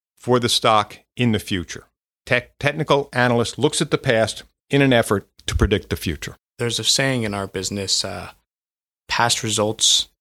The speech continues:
Speaker 2: don't reflect future results." Isn't that sort of combat the idea of timing the market using technical analysis?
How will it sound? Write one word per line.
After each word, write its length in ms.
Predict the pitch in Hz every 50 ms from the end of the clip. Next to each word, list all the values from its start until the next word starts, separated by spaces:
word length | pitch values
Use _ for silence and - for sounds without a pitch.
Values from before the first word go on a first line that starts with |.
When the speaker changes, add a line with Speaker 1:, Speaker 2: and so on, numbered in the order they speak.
| -
Speaker 2:
don't 180 | - 113 104 -
reflect 720 | 107 104 - - - 104 101 104 - _ - - - _ _ _ _ _ _ _ -
future 460 | - - 107 104 - 104 104 104 104
results." 640 | - - 113 101 - 113 113 113 - - - - - _ _ _ _ _ -
Isn't 180 | - 113 127 123
that 160 | 120 107 -
sort 180 | - 127 110 113
of 340 | 104 95 90 - - - _ _ _ _ _ _ _ _ _ _ _ -
combat 560 | - - 110 101 - - 98 98 107 - - _ _ _
the 80 | - 98
idea 460 | 95 101 98 98 95 - 101 101 95
of 120 | 90 - -
timing 320 | - 104 98 95 98 98
the 80 | 98 98
market 460 | 98 98 98 - - 113 107 - -
using 440 | - 110 107 101 - 107 104 110 - - _ _ _ -
technical 420 | - 113 107 - 110 - - 113 110
analysis? 640 | 110 110 110 113 113 110 - 120 120 - - -